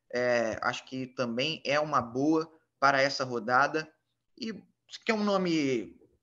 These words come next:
diferenciado, então, o, o Bernardo Éder, pra galera cartoleira que gosta de ousar, ser mais ousado,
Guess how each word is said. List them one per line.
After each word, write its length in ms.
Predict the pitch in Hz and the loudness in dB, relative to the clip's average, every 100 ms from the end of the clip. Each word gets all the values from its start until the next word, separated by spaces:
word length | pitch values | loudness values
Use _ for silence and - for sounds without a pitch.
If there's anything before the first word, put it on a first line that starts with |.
| _ | _
diferenciado, 1000 | - 127 170 190 180 180 - 151 185 151 | -10 -10 0 2 2 0 4 6 6 2
então, 480 | 131 123 208 196 135 | -4 -6 -4 -2 -2
o, 420 | 131 127 120 - | 0 0 -2 0
o 60 | 131 | 0
Bernardo 460 | 120 127 135 123 123 | 0 -2 -2 0 0
Éder, 280 | 110 113 - | 0 -4 0
pra 240 | 139 135 | 2 4
galera 300 | 131 135 135 | 4 4 4
cartoleira 460 | 135 127 127 131 131 | 2 -2 -2 -4 -6
que 120 | - | -6
gosta 300 | 131 151 151 | 0 0 0
de 540 | 131 147 139 120 104 - _ _ _ | -4 0 2 0 -2 -10 _ _ _
ousar, 840 | 202 202 151 120 151 196 196 - - _ _ - | 12 12 10 6 6 6 2 -4 -10 _ _ -8
ser 260 | - 160 | -2 0
mais 400 | 139 143 185 185 | 2 4 4 4
ousado, 640 | 156 123 117 151 185 127 | 0 -4 4 4 4 -2